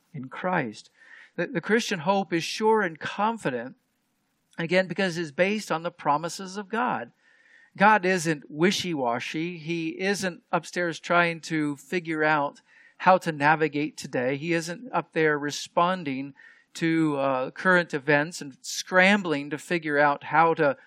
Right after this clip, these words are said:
accomplish his purposes. Things are moving forward exactly as he has ordained them. The, w-, with the Lord there, his yes means yes and his no means no. There, there's nothing,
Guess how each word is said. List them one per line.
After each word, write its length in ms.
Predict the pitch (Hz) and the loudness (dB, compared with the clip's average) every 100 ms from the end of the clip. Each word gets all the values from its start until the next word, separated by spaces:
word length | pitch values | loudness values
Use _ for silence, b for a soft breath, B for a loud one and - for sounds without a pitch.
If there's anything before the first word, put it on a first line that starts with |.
| - | -14
accomplish 540 | 151 170 165 156 147 | -6 -2 -2 -2 -6
his 140 | - - | -8 -14
purposes. 800 | - 196 - 147 - 139 151 b b b _ | -8 -6 -6 -8 -10 -12 -14 b b b _
Things 320 | 170 175 165 | -2 -2 -4
are 80 | 185 | -4
moving 340 | 160 156 175 | -2 -2 -4
forward 380 | 151 151 143 143 | -4 -2 0 -2
exactly 760 | 139 127 127 143 156 - 170 147 | -4 -8 0 4 4 2 -6 -4
as 320 | 143 131 - | -4 -4 -10
he 280 | 131 127 - 147 | -10 -8 -10 -10
has 300 | 135 127 - | -8 -8 -10
ordained 580 | - 123 120 156 208 151 | -12 -10 -8 -8 -8 -10
them. 220 | 95 - B B B B B - | -12 -14 B B B B B 0
The, 160 | 156 - - - 175 - | 0 0 -16 -18 -20 -12
w-, 200 | 175 175 | -8 -2
with 180 | 180 175 | -2 0
the 100 | 170 | -2
Lord 320 | 156 180 180 | 0 2 2
there, 360 | 156 156 151 - | 4 4 2 -2
his 300 | 135 151 143 | -4 -4 -2
yes 460 | 143 165 196 - 156 | 2 2 2 -2 -8
means 440 | 151 151 143 139 | -10 -10 -12 -12
yes 480 | 143 165 196 131 - | -4 -2 -2 -6 -10
and 120 | 147 | -10
his 180 | 131 139 | -10 -2
no 320 | 151 214 190 | 2 2 0
means 400 | 131 127 123 - | -6 -14 -16 -10
no. 380 | 139 185 120 120 | -6 -4 -6 -4
There, 240 | 151 147 | -2 -2
there's 320 | 147 151 135 139 | -4 -6 -8 -12
nothing, 640 | 139 151 190 170 135 | -6 -2 -2 -4 -10